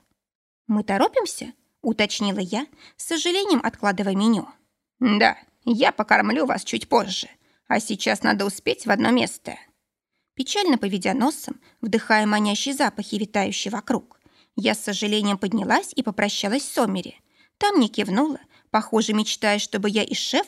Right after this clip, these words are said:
убрались подальше отсюда и как можно скорее. Что мы и сделали, я с большим сожалением. «Вы все уладили?» спросила, стараясь поспевать за широким шагом лорда. «Да, этому дилетанту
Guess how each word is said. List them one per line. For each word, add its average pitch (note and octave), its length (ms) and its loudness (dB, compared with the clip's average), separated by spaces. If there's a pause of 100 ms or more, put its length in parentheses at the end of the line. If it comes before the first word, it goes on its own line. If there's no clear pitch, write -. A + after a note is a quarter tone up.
убрались G3+ 440 2
подальше G3+ 480 0
отсюда A3+ 480 -4 (420)
и G#3+ 80 0
как G#3+ 220 2
можно G3+ 300 0
скорее. A3 480 -2 (460)
Что - 240 0
мы F4+ 140 4
и - 20 4
сделали, F#3+ 540 -4 (200)
я A3 260 2 (220)
с G#3+ 100 -2
большим G3+ 360 0
сожалением. G3 720 0 (840)
«Вы G3 260 -2
все C#4 240 0 (100)
уладили?» A#3 520 0 (380)
спросила, C#4 600 -2
стараясь G#3 460 0
поспевать G#3+ 580 -2
за A3 60 -4
широким G#3 440 -4
шагом G#3 380 0
лорда. G#3+ 380 -2 (520)
«Да, - 340 2 (400)
этому G#3 440 2
дилетанту G#3+ 680 -2